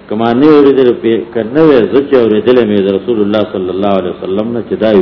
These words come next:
وی، لا یتمنى احدکم الموت. سوالونه کې چېرې یو تاسو نه هم د مرګ. څه شی؟ لتمنیته. د وجې د ارمان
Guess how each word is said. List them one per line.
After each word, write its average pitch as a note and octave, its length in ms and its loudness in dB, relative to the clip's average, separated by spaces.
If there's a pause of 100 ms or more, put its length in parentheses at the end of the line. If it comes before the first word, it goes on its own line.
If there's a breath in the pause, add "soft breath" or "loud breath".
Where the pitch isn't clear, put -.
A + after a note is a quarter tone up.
وی، E2 120 -8 (840 loud breath)
لا A2 220 0
یتمنى C#3+ 520 2
احدکم C#3 580 0
الموت. G2 460 -2 (640)
سوالونه E3 480 4
کې B2+ 100 -2 (100)
چېرې C#3+ 240 4 (880)
یو F3 160 6
تاسو C#3+ 380 -2
نه G#2+ 80 -6
هم G#2+ 220 -6
د F#2 60 -6
مرګ. E2+ 320 -8 (3000)
څه C3+ 60 -2 (140)
شی؟ C#3+ 140 -2 (1500)
لتمنیته. A#2 960 0 (1000)
د G#2+ 40 0
وجې D#3+ 320 4
د D3 60 2
ارمان C3 400 2